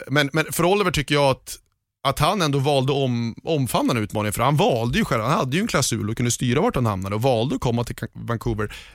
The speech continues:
Det tycker jag han får för lite cred för, att han liksom ville ha den utmaningen, ville ha pressen och, och strålkastarna och, och försöka växa med dem, vilket jag också tycker att Oliver har gjort. Han har faktiskt, han har spelat väldigt bra, bättre än han gjort på många år, och, eh, han är definitivt inte,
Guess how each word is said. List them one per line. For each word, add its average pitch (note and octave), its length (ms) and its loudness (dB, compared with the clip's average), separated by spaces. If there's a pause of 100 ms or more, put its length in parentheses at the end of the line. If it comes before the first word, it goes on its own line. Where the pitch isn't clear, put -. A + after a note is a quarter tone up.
(120)
Det C#3+ 160 0
tycker F#3 240 0
jag F3 40 4
han E3+ 80 2
får D3 120 -2
för D3 100 -2
lite C#3+ 220 -2
cred G#3 240 2
för, G#2+ 180 -4
att A2 120 -4
han D3 180 2
liksom C3+ 400 2
ville D3 240 2
ha F3+ 300 2
den B2+ 160 2 (100)
utmaningen, D3 520 0
ville A#2+ 140 2
ha F3 300 2
pressen C#3 600 2 (400)
och, B2+ 340 0
och B2 80 2
strålkastarna A#2+ 960 0
och, A2 680 0
och A2+ 60 -4
försöka A#2 420 0
växa A#2 500 0
med D#3+ 100 0
dem, G#2+ 100 0
vilket C3+ 260 -2
jag C3+ 180 4
också B2+ 200 -2
tycker B2+ 180 0
att - 80 -2
Oliver A#2+ 220 0
har D3+ 40 4
gjort. D#3+ 200 -2
Han A#2 140 0
har D3+ 60 0
faktiskt, - 360 -2
han A#2 100 0
har B2 40 2
spelat A2+ 200 2
väldigt A#2+ 240 -2
bra, G#2 140 -2
bättre A2+ 220 -2
än - 20 -2
han A2 80 0
gjort G2 80 -6
på A#2 60 -2
många A#2+ 260 2
år, A2 160 4
och, G#2+ 200 0 (300)
eh, F#2+ 260 -4
han C3+ 240 2
är A2+ 40 -2
definitivt A2+ 680 -4
inte, G2+ 480 0